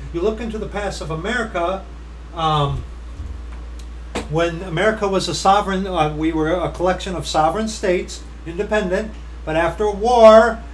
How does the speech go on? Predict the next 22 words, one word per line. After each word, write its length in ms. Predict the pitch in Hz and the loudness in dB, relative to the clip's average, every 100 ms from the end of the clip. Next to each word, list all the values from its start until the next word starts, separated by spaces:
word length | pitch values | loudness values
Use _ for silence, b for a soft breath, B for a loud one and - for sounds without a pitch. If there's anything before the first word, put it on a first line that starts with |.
| B 170 | B 0
we 160 | 180 | 2
became 800 | 180 180 180 143 202 226 226 220 | 4 4 2 0 0 0 0 0
the 180 | 202 208 | -2 -2
United 680 | 196 196 185 208 220 220 214 | -2 0 0 2 4 2 0
States 500 | - 202 196 190 - | -2 -2 0 -2 0
of 140 | 185 | 0
America. 720 | 180 180 185 180 175 165 135 - - - - - - | 0 0 2 2 2 -2 -2 -6 -14 -16 -18 -18 -16
Same 400 | - 170 165 151 | -10 -6 -4 -4
thing. 420 | 175 165 139 110 - - - - - - - - - - - - - - - | -2 0 0 -4 -12 -14 -12 -12 -12 -12 -14 -14 -14 -14 -14 -14 -14 -14 -10
You 100 | 139 | -8
think 320 | 143 185 180 | -4 -4 -2
you 120 | 180 160 | -2 -2
have 200 | 170 160 | -2 -2
your 120 | 160 | -4
individual 540 | 175 151 170 165 160 | -4 -4 -4 -4 -6
freedom 440 | - 180 185 151 - - - - - - - | -4 -4 -2 -4 -8 -12 -14 -14 -14 -14 -8
from 280 | 156 143 | -4 -2
the, 380 | 131 123 123 127 139 160 | -4 -6 -8 -10 -10 -8
in 160 | 143 | -6
this 240 | 139 131 - | -4 -8 -2
world? 400 | 175 156 - - - - - - - - - - - - - - - | 2 2 0 -4 -4 -4 -6 -12 -14 -14 -14 -14 -14 -14 -14 -14 -14
No. 200 | - - | -12 -12